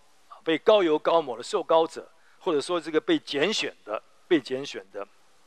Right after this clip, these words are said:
你知道在旧约时代，如果神他要拣选一个人来做，从事一件特别的工作的时候，神就会用膏油膏抹他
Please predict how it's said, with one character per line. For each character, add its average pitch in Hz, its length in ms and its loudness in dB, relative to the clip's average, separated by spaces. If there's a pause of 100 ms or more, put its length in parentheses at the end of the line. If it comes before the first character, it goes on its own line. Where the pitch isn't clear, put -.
(440)
你 135 60 -20
知 127 80 -8
道 190 80 8
在 160 240 6 (200)
旧 175 120 -6
约 151 140 0
时 135 160 -6
代， 120 180 2 (440)
如 202 120 -4
果 180 140 2
神 120 240 -6
他 147 140 -4
要 139 100 2
拣 135 260 -6
选 120 220 -12
一 123 80 -14
个 156 140 -2
人 113 360 -6
来 120 140 -2
做， 139 300 -6
从 135 240 -14
事 160 120 -16
一 147 40 -16
件 127 160 -10
特 - 180 -4
别 135 100 -6
的 131 100 -8
工 165 260 -10
作 151 180 -10
的 120 60 -10
时 - 120 -16
候， 117 120 -8 (240)
神 - 260 -4
就 156 100 -10
会 151 120 -4
用 135 240 -10
膏 135 240 4
油 110 160 -10
膏 127 200 0
抹 113 160 -10
他 117 180 -4